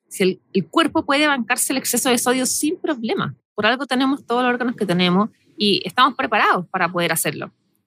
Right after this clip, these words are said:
Lo que el cuerpo no puede hacer es vivir sin sodio con un déficit extremo, porque en ese caso el cuerpo muere. El exceso, el cuerpo se lo banca,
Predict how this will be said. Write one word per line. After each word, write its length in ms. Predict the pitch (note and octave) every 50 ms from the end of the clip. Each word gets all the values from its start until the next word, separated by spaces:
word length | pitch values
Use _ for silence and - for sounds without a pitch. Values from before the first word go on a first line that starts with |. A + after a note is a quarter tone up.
| _ _ _ _ _ -
Lo 200 | G#3 G#3 G#3 G3
que 220 | G3 G#3+ G3 F3 -
el 160 | - F#3 F3
cuerpo 360 | - - C4+ E4 - - A#3+ A#3
no 280 | G#3 A#3 E4 G#4 G#4+ -
puede 200 | G#4 A4 G#4+ G4+
hacer 380 | D4 - - G#3+ G3+ A#3 - _ _ _ - -
es 340 | A3 B3 D4 C#4+ - - _ -
vivir 340 | G3 A3 F#3+ A#3 C#4+ D#4+ D#4+
sin 300 | - - - D4 F#4 E4
sodio 400 | - - B3+ C4 D#4+ E4 F4+ -
con 200 | - - B3 A#3
un 160 | A#3 A#3 A3+
déficit 340 | - C#4 - C#4 C#4+ - - A#3+
extremo, 440 | - - - - G#4+ G4+ B3 E3+ E3+
porque 240 | F3+ F3 - - G#3
en 80 | G#3
ese 220 | D4 - - F#4+ -
caso 240 | - A4+ - - G#4
el 60 | G4
cuerpo 420 | - - D4+ E4 - - - D4+
muere. 380 | B3+ A3+ F3 C#3+ A#2+ - - _ _ _ _ _ -
El 140 | - G#3+ G#3
exceso, 420 | F#3+ - - - F4 F#4+ - C5 C#5+ D5+
el 120 | C#4+ A#3
cuerpo 260 | - - A#3+ G#3+ - A#3
se 100 | - A3
lo 80 | G3 F#3
banca, 300 | A#3+ D4+ D#4+ D4+ -